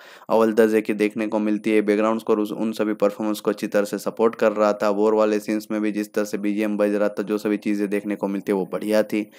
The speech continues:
उन सभी चीज़ों को सिनेमेटोग्राफर ने काफ़ी बढ़िया तरीके से, अ, कैप्चर किया हुआ है। कैमरा वर्क इस फिल्म का काफ़ी शानदार नज़र आता है। बेस्ट पॉसिबल वे में इस फिल्म के पूरे सिनेरियो को दिखाने की कोशिश की हुई है। एडिटर ने बखूबी फिल्म के साथ एक अच्छा काम किया हुआ है।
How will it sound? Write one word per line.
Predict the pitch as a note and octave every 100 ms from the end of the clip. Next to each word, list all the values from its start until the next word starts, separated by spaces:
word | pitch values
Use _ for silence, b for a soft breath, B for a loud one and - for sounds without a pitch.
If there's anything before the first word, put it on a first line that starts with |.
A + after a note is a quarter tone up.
| B B B B
उन | B2+
सभी | C3 B2+
चीज़ों | B2+ B2+ B2
को | B2
सिनेमेटोग्राफर | A#2 A#2 A#2 A2+ A2 G#2 G#2+ A2
ने | A2
काफ़ी | G#2 G2+ G#2
बढ़िया | G2 G2 A2
तरीके | G#2+ G#2+ A2 A2 G#2+
से, | A#2 A2+ A2 A2+
अ, | A2+ B B -
कैप्चर | G#2+ G#2 A2 G#2+ A2+ G#2+
किया | A2 G#2+
हुआ | G#2+ G#2+
है। | G#2+
कैमरा | G#2+ A2 G#2+ G#2+ A2
वर्क | G#2+ A2 A2
इस | G#2+
फिल्म | G#2+ G#2
का | G2+
काफ़ी | G2 G2+ G#2
शानदार | - G2 G2 G#2
नज़र | G2+ G2+ A2+ A2
आता | G#2+ A2
है। | G#2
बेस्ट | A2 A2
पॉसिबल | - G#2+ G#2+ G#2+
वे | G#2 G#2
में | G#2 G#2
इस | G#2
फिल्म | A2 G#2+
के | G#2 G#2
पूरे | G#2+ G#2+
सिनेरियो | - G#2 G2+ G#2
को | G#2
दिखाने | G2 G2 G#2+ G2+
की | G2
कोशिश | - G2 A2 A2+ -
की | A2+
हुई | G#2+ A2
है। |
एडिटर | G2+ G#2+ A2 A2
ने |
बखूबी | G#2 G2+ A2 A2
फिल्म | G#2+ G#2+ G#2
के | G#2+
साथ | G#2
एक | G2 F#2+
अच्छा | - A#2
काम | A2 G#2+ A2
किया | - G#2
हुआ |
है। | G#2